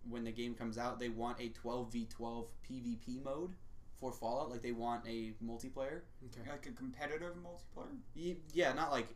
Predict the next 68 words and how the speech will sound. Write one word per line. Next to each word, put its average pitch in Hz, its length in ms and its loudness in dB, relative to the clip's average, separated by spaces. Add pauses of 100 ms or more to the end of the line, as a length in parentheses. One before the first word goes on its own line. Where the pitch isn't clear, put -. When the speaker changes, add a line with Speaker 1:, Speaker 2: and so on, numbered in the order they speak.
Speaker 1:
esports 127 720 0
level, 113 380 0
but 117 140 -2
just, 123 240 0
like, 110 260 0
for 123 140 0
people 120 300 -2
to 117 80 0
kinda 120 340 -2
let 123 140 2
off 117 140 4
their 120 120 0
steam 127 360 0
and 117 60 2
not 117 220 0
kill 117 160 2
each 110 120 0
other 117 200 2
in 113 80 0
the 117 100 0
rain, 120 260 -2
Speaker 2:
They're 185 140 2
definitely 180 300 2
Speaker 1:
uh, - 20 4
Speaker 2:
gonna 160 120 2
Speaker 1:
main - 100 2
Speaker 2:
have - 80 0
Speaker 1:
game. - 100 0
Speaker 2:
servers 120 380 0
with 107 160 -4
P 120 160 0
V 107 200 -2
P. 107 200 -4 (640)
Speaker 1:
Yeah, 156 260 6
P 135 160 0
V 135 120 0
P 123 80 0
servers, 127 280 0
but 117 120 0
it's 117 100 2
not 131 100 0
gonna 127 120 -2
be 113 160 0 (140)
a 117 120 0
full 120 380 -2
server. - 540 -2 (200)
You 113 80 -4
know 113 80 0
what 113 100 0
I 113 40 0
mean? 113 180 0
Speaker 3:
So 160 360 4
are 151 140 2
people 190 320 -4
gonna 190 160 -4
be 165 80 2
able 139 160 0
to 127 140 -4 (180)
create 131 320 4
their 123 180 0
own 123 200 2
servers 139 420 0
that 107 140 -4
are 117 80 0
public 131 540 -2
that 131 120 -6
Speaker 2:
You're 135 120 0
Speaker 3:
anyone 131 120 2